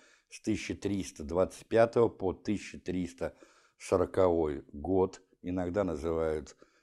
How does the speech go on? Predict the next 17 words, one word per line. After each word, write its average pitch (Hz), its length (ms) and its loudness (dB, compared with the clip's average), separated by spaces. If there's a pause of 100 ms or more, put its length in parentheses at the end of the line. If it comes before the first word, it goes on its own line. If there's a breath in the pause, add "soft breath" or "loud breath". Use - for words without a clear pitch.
(140)
тысяча 87 280 -6
триста 87 420 -6
сорок 87 340 -4
первый 117 360 2
год, 80 280 -4
но 101 180 -4
это 95 360 -2 (420 soft breath)
не 95 160 -4
совсем 95 460 -2
верное 85 360 0
прочтение 92 560 -4
летописного 87 920 -4 (300 soft breath)
свода, 107 440 2
поскольку 87 800 -4 (380 soft breath)
он 98 240 0
умер 98 260 0
зимой. 85 520 0